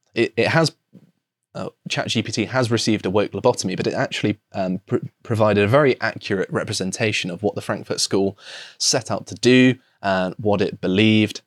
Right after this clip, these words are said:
and that sort of thing. And I think that a lot can be learnt from this. So it says, "The Frankfurt School, also known as the Institute for Social Research, was a group of interdisciplinary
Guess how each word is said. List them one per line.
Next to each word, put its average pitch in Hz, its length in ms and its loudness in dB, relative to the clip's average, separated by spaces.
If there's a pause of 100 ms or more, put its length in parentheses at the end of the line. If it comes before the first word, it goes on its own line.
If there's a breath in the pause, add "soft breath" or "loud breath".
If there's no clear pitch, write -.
(160)
and 95 180 -4
that - 140 0
sort 90 180 -2
of 95 100 -4
thing. 104 280 0
And 98 440 -2
I - 60 -12
think 123 320 -10
that 113 220 -4
a 110 40 -2
lot 110 260 0
can 117 120 -8
be 98 140 -2
learnt 101 500 0 (440 soft breath)
from 90 140 -4
this. 90 220 -6
So 101 340 0 (160)
it - 140 -4
says, 120 260 4
"The - 100 0
Frankfurt 202 360 4
School, 139 260 6
also 156 220 2
known 120 160 2
as 110 100 2
the - 160 0
Institute 123 500 -2
for 104 120 -4
Social 110 320 2
Research, 107 500 2
was 127 100 4
a 113 60 4
group 190 240 4
of 139 140 0
interdisciplinary 120 920 0